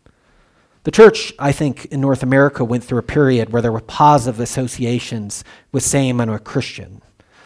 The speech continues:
Um, but I think, and I believe, that we're moving towards an era where that might not be the case anymore. And by the way, I should be clear that, like, saying you're a Christian, I'm not saying that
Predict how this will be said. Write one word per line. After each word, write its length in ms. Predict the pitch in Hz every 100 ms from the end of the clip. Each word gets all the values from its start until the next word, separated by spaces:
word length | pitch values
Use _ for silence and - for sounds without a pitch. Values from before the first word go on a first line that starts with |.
| _ _ -
Um, 380 | 117 107 110 107 -
but 100 | 139
I 80 |
think, 340 | 131 220 147 143
and 100 | 131
I 40 |
believe, 380 | 127 143 151 117
that 120 | 120
we're 100 | 123
moving 460 | 131 160 196 196 175
towards 300 | - 143 131
an 80 | 120
era 260 | 123 123
where 160 | 117 120
that 180 | 113 110
might 320 | 123 151 131
not 300 | 131 127 -
be 120 | 113
the 100 | 110
case 400 | - 113 107 -
anymore. 680 | 113 104 98 101 98 98 - _ _ -
And 280 | 165 143 - - - -
by 120 | 165
the 60 |
way, 100 | 156
I 60 | 151
should 200 | - 123
be 100 | 143
clear 240 | - 165 135
that, 160 | 123
like, 260 | 120 104 -
saying 420 | - - 175 170
you're 120 | 139 110
a 40 |
Christian, 420 | - 131 - 90
I'm 120 | 123
not 260 | 143 123 - - -
saying 340 | - 156 147 143
that 280 | 113 -